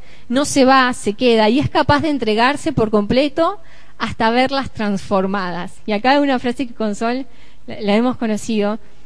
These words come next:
que uno no, o sea, no transforma aquello que no ama, ¿no? Para transformar algo que no está tan bien, debemos amar. Esa es la mejor forma de transformar.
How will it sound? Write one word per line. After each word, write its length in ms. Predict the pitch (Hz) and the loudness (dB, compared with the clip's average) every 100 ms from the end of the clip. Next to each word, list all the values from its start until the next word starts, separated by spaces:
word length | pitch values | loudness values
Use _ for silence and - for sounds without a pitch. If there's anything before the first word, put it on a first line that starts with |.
| - - | -12 -4
que 140 | 269 285 | 2 4
uno 420 | 339 381 392 381 - - - - | 4 2 -2 -6 -10 -12 -12 -2
no, 140 | 285 311 - - 302 247 | 0 0 -6 -10 -12 -6
o 80 | 226 | -4
sea, 260 | - 226 226 | 0 0 2
no 140 | 294 | 2
transforma 760 | 320 370 294 - 330 339 285 240 | 2 -2 -2 0 4 4 4 0
aquello 320 | 226 - 240 | -2 -4 -4
que 120 | 214 | -2
no 220 | 208 214 | 0 2
ama, 440 | 202 190 185 165 185 - - - | 2 2 -2 -6 -10 -12 -12 -2
¿no? 180 | 226 294 | 2 4
Para 220 | 294 233 | 6 4
transformar 760 | 220 220 226 - 240 247 320 381 | 2 2 0 0 0 2 2 4
algo 440 | 320 247 226 214 | 2 2 -2 -4
que 320 | 190 185 - - | -6 -8 -8 -10
no 140 | 214 220 | -6 -6
está 340 | 226 226 220 | -2 0 0
tan 300 | 226 220 233 | 0 -2 -2
bien, 340 | 220 196 208 240 - - - | -4 -4 -6 -8 -12 -12 -10
debemos 640 | - 233 247 262 285 - - - | -6 -2 0 0 -2 -4 -8 -4
amar. 500 | 202 202 208 196 180 | 0 2 2 0 -2
Esa 200 | 277 311 | -4 -2
es 80 | 294 | -2
la 100 | 247 | 0
mejor 360 | 226 202 277 269 | 0 0 0 0
forma 420 | - 277 254 208 | 0 0 2 0
de 80 | 196 | -2
transformar. 920 | 202 190 180 - 190 185 190 180 | -4 -6 -8 -8 -6 -4 -4 -6